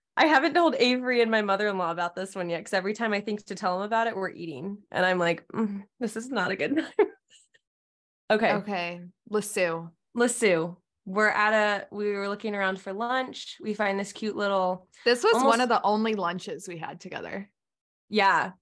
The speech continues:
Speaker 1: it was. Once the girls got there, we ve-, rarely ate together.
Speaker 2: Mm-hmm.
Speaker 1: Um, and we found this cute, almost kind of like a Panera-esque French
Speaker 2: Think, like,
Speaker 1: little
Speaker 2: Cava.
Speaker 1: cafe.
Speaker 2: If you know what Cava is, or,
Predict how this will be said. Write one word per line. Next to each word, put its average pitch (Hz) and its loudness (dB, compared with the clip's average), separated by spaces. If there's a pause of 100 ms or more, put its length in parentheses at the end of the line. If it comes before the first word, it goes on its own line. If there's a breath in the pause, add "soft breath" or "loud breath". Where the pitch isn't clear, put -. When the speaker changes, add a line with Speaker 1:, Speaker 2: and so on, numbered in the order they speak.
(220)
Speaker 1:
it 202 -4
was. 180 0
Once 214 0
the 226 -2
girls 208 -2
got 196 -2
there, 160 -8
we 175 -6
ve-, 170 -2
rarely 175 0 (380)
ate 165 0
together. 165 -2
Speaker 2:
Mm-hmm. 190 0 (240)
Speaker 1:
Um, 185 2 (500)
and 202 4
we 214 0
found 233 0
this 233 -6
cute, - -4
almost 294 -2
kind 269 -4
of 247 -6
like 220 -8
a 208 -12
Panera-esque 196 -2 (600)
French 190 2
Speaker 2:
Think, 269 2
like, 349 6
Speaker 1:
little 185 2
Speaker 2:
Cava. 185 4
Speaker 1:
cafe. 185 2
Speaker 2:
If 214 -6
you 226 -4
know 220 0
what 240 0
Cava 175 -4
is, 180 -12
or, 160 -4